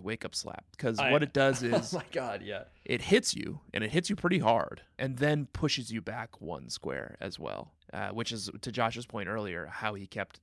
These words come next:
Speaker 1: knocking all of my Pokemon off the, the King of the Hill hill.
Speaker 2: Yeah, and I was just using Eevee and Jigglypuff as meat shields to essentially, like, guard the choke points.
Speaker 1: Yeah.
Speaker 2: But as soon as the girder, like, sauntered up to my Jigglypuff,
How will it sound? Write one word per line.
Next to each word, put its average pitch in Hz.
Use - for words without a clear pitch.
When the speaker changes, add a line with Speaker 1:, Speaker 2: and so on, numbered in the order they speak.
Speaker 1:
knocking 98
all 98
of 92
my 87
Pokemon 80
off 78
the, 82
the 80
King 85
of 69
the 110
Hill 90
hill. -
Speaker 2:
Yeah, 131
and 151
I 170
was 226
just 165
using 139
Eevee 127
and 110
Jigglypuff 127
as 120
meat 113
shields 143
to 127
essentially, 117
like, 104
guard 107
the 113
choke -
points. 160
Speaker 1:
Yeah. 123
Speaker 2:
But 160
as 156
soon 175
as 185
the 139
girder, 147
like, 131
sauntered 131
up 123
to 139
my 127
Jigglypuff, 131